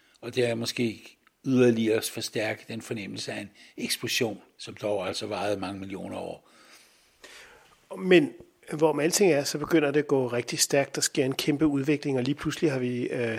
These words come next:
Speaker 2: dinosaurer og alt muligt, øh, rendende rundt.
Speaker 1: Ja, ikke sådan lige med det samme, men de første hvirveldyr, de opstår i, øh, kender man fra silurtiden.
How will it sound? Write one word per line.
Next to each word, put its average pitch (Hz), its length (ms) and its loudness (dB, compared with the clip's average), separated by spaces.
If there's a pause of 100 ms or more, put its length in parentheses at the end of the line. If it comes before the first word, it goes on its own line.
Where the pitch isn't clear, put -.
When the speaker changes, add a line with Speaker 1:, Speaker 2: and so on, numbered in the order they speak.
(100)
Speaker 2:
dinosaurer 135 760 2
og 127 140 -4
alt 160 180 -4
muligt, 135 320 0
øh, 156 240 -4
rendende 123 460 0
rundt. 123 300 -4 (800)
Speaker 1:
Ja, 123 200 4
ikke 131 180 6
sådan 165 160 2
lige 117 160 2
med 139 100 4
det 131 80 2
samme, 98 340 0
men 104 220 -4 (680)
de 127 80 -6
første 151 360 8
hvirveldyr, 147 560 8
de 139 140 0
opstår 127 460 6
i, 120 180 -2 (560)
øh, 107 240 0
kender 120 260 4
man 120 100 6
fra - 120 -2
silurtiden. 123 920 4